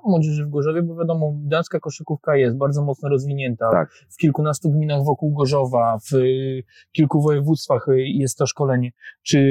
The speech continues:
Speaker 1: też już macie jakieś plany na to, czy to jest dopiero też w powijakach i chcecie iść tym, czy chcecie po prostu pokazać, y, że jednak, y, to szkolenie, które jest na miejscu, może wyznaczyć też taką drogę, jak dla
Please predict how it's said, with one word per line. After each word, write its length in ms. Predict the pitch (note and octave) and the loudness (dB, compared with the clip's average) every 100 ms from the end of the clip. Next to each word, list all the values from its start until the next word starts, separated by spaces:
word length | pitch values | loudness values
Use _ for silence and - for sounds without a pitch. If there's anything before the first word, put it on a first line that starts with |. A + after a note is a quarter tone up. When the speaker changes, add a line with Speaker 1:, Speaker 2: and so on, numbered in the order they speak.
| C3+ C3+ C#3 - | 4 2 0 0
Speaker 1:
też 260 | C#3+ A#2+ | 0 2
już 180 | C#3 C3+ | 0 2
macie 260 | D3 B2+ C3+ | 0 0 -4
jakieś 220 | C#3+ - | -4 -4
plany 280 | D3+ C#3+ C#3+ | -2 0 0
na 160 | D3+ F#3 | 0 0
to, 100 | A#3+ | -4
czy 200 | - F3 | -4 -2
to 80 | D#3 | 0
jest 120 | D3 | 0
dopiero 300 | C3+ D3+ C#3+ | 0 0 -2
też 160 | C#3+ | -4
w 60 | - | -4
powijakach 480 | C#3+ C#3+ D3 D#3+ C#3 | -4 -2 -4 -4 -6
i 240 | - D3+ C3 | -4 -2 -2
chcecie 280 | D3 C3+ | -4 -2
iść 100 | C3+ | -4
tym, 160 | - D3+ - _ _ - | -2 -4 -4 _ _ -2
czy 120 | C#3+ | -2
chcecie 260 | E3 C#3+ | 0 -2
po 100 | D3+ | -2
prostu 320 | D3+ C3+ E3 - _ _ | -2 0 -2 -4 _ _
pokazać, 640 | - C#3 D#3 D#3 C#3+ - E3 | -2 2 4 2 0 -4 -2
y, 420 | C#3+ D3 C#3+ C#3 C3 | 0 0 -2 0 2
że 220 | C#3 C#3 | 2 2
jednak, 320 | D3 D3+ C#3 - | 2 2 0 -2
y, 300 | D3 C#3+ C#3+ - - | -2 0 -2 -8 -2
to 100 | E3 | -2
szkolenie, 400 | - F3 D#3+ D3 | 0 0 2 0
które 160 | - D#3 | 0 -2
jest 120 | D3 | 0
na 80 | D3+ | -2
miejscu, 500 | D#3+ D3+ - D#3+ D3 D3 D3+ | -4 -6 0 2 2 -2 0
może 220 | D3 D3 | 0 2
wyznaczyć 400 | C#3+ C#3 D3 - | 0 0 -2 -2
też 200 | - C3 | -2 -2
taką 300 | - D#3+ C#3+ | 0 -2 0
drogę, 300 | D3 B3 G#3+ | 2 4 4
jak 200 | D#3+ C3+ B2 | 2 0 -2
dla 220 | C3+ B2+ | -2 0